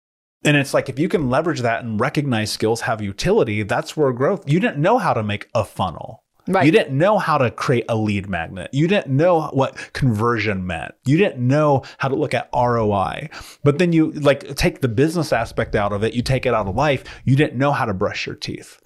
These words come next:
Speaker 2: Right.
Speaker 1: You didn't know what it meant to clean yourself up every day and go and be kempt, right?
Speaker 2: Yeah.
Speaker 1: You didn't, you didn't understand what it was like to raise the value of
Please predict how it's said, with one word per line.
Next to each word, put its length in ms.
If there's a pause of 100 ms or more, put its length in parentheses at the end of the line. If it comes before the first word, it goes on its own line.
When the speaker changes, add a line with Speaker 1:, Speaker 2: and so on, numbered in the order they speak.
Speaker 2:
Right. 240
Speaker 1:
You 80
didn't 220
know 180
what 180
it 100
meant 300
to 100
clean 300
yourself 400
up 180
every 220
day 180
and 160
go 220
and 120
be 280 (240)
kempt, 560 (300)
right? 220
Speaker 2:
Yeah. 60
Speaker 1:
You 80
didn't, 220
you 100
didn't 160
understand 560
what 100
it 80
was 120
like 180
to 80
raise 380
the 80
value 600
of 200